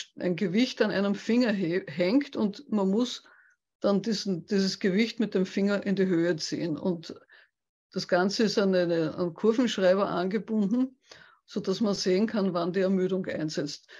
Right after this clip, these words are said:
Dieser Angelo Mosso war Sohn eines Tischlers und hat dieses Ding selber gebastelt.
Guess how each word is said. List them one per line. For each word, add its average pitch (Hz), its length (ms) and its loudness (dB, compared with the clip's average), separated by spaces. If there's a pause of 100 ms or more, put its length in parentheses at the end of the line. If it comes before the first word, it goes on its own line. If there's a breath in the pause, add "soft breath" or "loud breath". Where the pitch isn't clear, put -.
(300 loud breath)
Dieser 175 340 -2
Angelo 185 380 0
Mosso 185 480 -2
war 175 280 2 (120)
Sohn 196 320 0
eines 190 320 2
Tischlers 220 440 0
und 196 120 0
hat 175 200 -2
dieses 180 260 -6
Ding 196 220 0
selber 170 340 -2
gebastelt. 202 640 -6